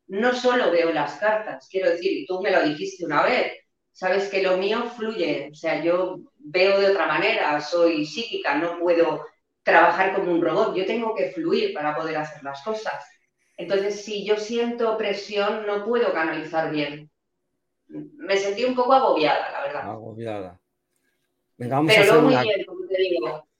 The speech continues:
Speaker 1: con los
Speaker 2: Ah.
Speaker 1: realizadores fantásticos, mis compañeros súper bien, no puedo decir nada negativo al respecto.
Speaker 2: Vamos a hacer una cosa, pegamos un cambio, ¿te parece? ¿Te, ves algo conmigo?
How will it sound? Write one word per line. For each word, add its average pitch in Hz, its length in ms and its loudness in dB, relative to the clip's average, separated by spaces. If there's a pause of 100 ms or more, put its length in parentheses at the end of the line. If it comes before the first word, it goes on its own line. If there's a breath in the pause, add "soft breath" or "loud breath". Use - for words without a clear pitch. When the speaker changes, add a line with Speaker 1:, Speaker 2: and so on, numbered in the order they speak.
(140)
Speaker 1:
con 175 140 4
los 180 100 8
Speaker 2:
Ah. 180 40 4
Speaker 1:
realizadores 185 580 4
fantásticos, 202 840 2
mis 196 80 -4
compañeros 175 520 -2
súper 160 280 -4
bien, 208 420 0 (100)
no 175 380 -8
puedo 185 200 2
decir 175 260 -4
nada 165 500 0
negativo 156 400 -6
al - 80 -4
respecto. - 540 -14 (640 soft breath)
Speaker 2:
Vamos 139 180 -4
a 160 60 -4
hacer 180 160 2
una 170 200 4
cosa, 120 300 -4
pegamos 156 400 0
un 254 100 0
cambio, 101 540 -2
¿te 123 140 -8
parece? 147 420 0
¿Te, 127 180 -6
ves 143 300 -4
algo 214 240 2
conmigo? 196 680 -2